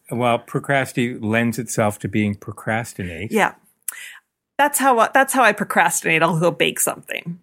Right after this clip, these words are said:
Speaker 2: So, for instance, in the
Speaker 1: Oh.
Speaker 2: morning, I'll, you know, get the kids off to school. Instead of going out for a run, I'll bake a batch of
Speaker 1: I
Speaker 2: cookies.
Speaker 1: know that feeling.
Speaker 2: Yeah. So I, that's what I, yeah, I'm not a procrastinator. I, I procrastinate.
Speaker 1: Right.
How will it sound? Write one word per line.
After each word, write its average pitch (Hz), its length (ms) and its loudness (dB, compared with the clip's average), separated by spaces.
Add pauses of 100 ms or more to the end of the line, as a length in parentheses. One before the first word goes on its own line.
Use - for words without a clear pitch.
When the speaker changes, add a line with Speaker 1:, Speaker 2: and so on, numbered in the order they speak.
(120)
Speaker 2:
So, 202 300 4
for 208 200 -2
instance, 233 360 0
in 302 140 0
the 254 60 0
Speaker 1:
Oh. - 60 0
Speaker 2:
morning, 247 540 2
I'll, 190 280 2
you 226 100 0
know, 202 100 0
get 220 160 -2
the 220 60 -18
kids 220 220 0
off 190 160 2
to 190 80 -4
school. 202 320 2
Instead 208 440 2
of 170 160 0 (340)
going 180 300 4
out 170 200 2
for 175 220 2
a 170 40 2
run, 190 680 2 (580)
I'll 247 120 4
bake 208 200 0
a 190 40 2
batch 165 260 2
of - 120 -10
Speaker 1:
I - 60 2
Speaker 2:
cookies. 117 260 0
Speaker 1:
know 127 280 0
that 117 260 -2
feeling. 147 520 -2
Speaker 2:
Yeah. 262 460 4
So 269 280 2
I, 269 200 2
that's 277 300 2
what 294 80 4
I, 247 80 2
yeah, 226 240 2
I'm 202 120 0
not 359 140 2
a 381 60 -2
procrastinator. 190 800 0
I, 165 220 4 (180)
I 208 140 4
procrastinate. 185 1040 0 (120)
Speaker 1:
Right. 113 680 0